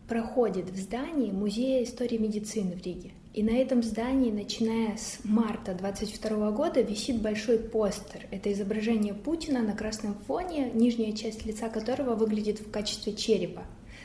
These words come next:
Криш Салманис, латышский художник, изобразил для журнала "Ир", но потом просто директор музея согласился повесить этот постер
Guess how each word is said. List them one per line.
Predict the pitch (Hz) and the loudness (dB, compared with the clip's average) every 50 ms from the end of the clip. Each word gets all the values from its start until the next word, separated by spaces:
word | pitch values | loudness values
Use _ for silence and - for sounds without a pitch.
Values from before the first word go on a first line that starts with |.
| - - - - | -18 -16 -6 0
Криш | - 240 247 247 233 - - - | 2 4 4 4 4 2 0 -2
Салманис, | - - 226 220 254 285 330 339 339 330 339 349 - - - - - - - | -2 -2 -2 -2 -2 -2 -2 -4 -6 -6 -6 -6 -6 -8 -8 -10 -12 -8 -2
латышский | - 226 226 220 - 233 226 - - - 226 | 0 0 2 4 4 4 2 2 0 -2 -2
художник, | 214 - 202 185 196 196 208 208 247 277 277 - | -2 -2 -2 -2 0 0 2 4 4 4 4 2
изобразил | 285 269 262 240 240 247 240 240 247 262 262 247 240 | 0 0 2 2 4 2 2 4 4 4 4 4 2
для | 247 190 196 214 208 208 202 | -2 -4 -4 -4 -4 -4 -4
журнала | 196 208 220 226 233 285 370 370 339 - - - | -2 -2 0 2 2 2 2 0 -4 -4 -2 0
"Ир", | 285 349 392 359 - - - - | 0 0 0 0 -2 -8 -6 0
но | 233 233 233 233 | 4 4 4 4
потом | 226 240 247 247 320 320 302 | 2 0 0 0 0 0 0
просто | - 277 262 - - 233 226 226 | 0 0 0 0 -2 -4 -2 -2
директор | 214 214 233 247 240 - - | 0 2 2 2 2 0 -2
музея | 208 220 226 214 240 277 285 262 | 0 2 2 2 2 4 2 2
согласился | 254 - 214 - 202 208 - 262 247 247 220 | 2 0 -4 -4 -4 -2 0 0 0 -2 -2
повесить | 208 - 208 202 226 226 226 - - | -6 -4 0 0 0 0 0 -4 -8
этот | 185 - 202 202 | -6 -6 -6 -8
постер | - - 247 262 262 - - 214 | -2 0 0 0 0 -2 -8 -10